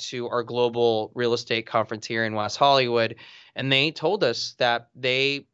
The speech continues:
are estimating that prices will continue to rise until twenty twenty-six.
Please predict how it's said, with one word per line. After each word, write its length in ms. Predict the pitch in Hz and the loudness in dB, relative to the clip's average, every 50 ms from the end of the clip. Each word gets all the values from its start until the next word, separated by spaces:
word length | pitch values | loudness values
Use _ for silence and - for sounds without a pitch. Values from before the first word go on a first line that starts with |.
| _ _ | _ _
are 120 | - 127 120 | -8 -6 -6
estimating 640 | - 135 131 - - 151 143 135 131 127 123 123 120 | -4 -6 -8 -8 -8 -6 -4 -4 -4 -4 -4 -6 -6
that 140 | 120 120 113 | -6 -6 -6
prices 380 | - - 131 123 - - 123 120 | -2 -2 -2 -2 -4 -6 -10 -8
will 120 | 120 120 | -8 -8
continue 460 | 117 - 123 113 - - 135 131 127 | -8 -8 -10 -10 -8 -6 -6 -4 -2
to 60 | 123 117 | 0 2
rise 320 | 117 117 123 139 139 123 | 4 4 4 2 0 -2
until 260 | 117 113 - 123 120 | -6 -10 -10 -10 -10
twenty 300 | - - 131 131 127 120 | -10 -10 -8 -8 -8 -8
twenty-six. 680 | 120 - 127 123 120 120 - - 185 165 - - - | -8 -8 -8 -8 -8 -8 -6 -6 -6 -6 -6 -10 -12